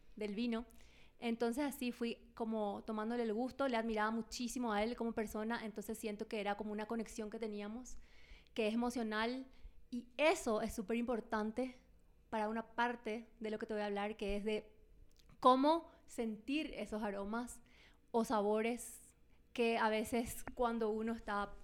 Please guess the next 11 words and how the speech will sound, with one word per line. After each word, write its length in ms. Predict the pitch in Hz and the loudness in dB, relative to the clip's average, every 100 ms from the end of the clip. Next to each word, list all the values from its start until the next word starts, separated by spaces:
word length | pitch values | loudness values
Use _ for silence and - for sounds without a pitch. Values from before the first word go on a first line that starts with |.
| - | -4
en 120 | 208 | 0
una 200 | 220 214 | 0 0
cata 260 | 208 202 | 0 0
formal 640 | 226 233 202 208 208 214 226 - - - - | 2 4 4 4 4 2 -2 -10 -18 -18 -2
habla 320 | 214 202 220 214 | 2 4 4 2
de 420 | 220 208 202 196 - - - - - - - - - - - | 4 2 0 -4 -14 -16 -20 -20 -20 -20 -18 -20 -20 -16 0
aromas 420 | 240 277 302 285 | 8 10 10 6
a 80 | 277 | 4
flores 420 | 247 254 262 247 | 6 6 6 4
de 60 | 233 | 4
violeta, 600 | 233 214 202 - - | 4 4 2 -2 -6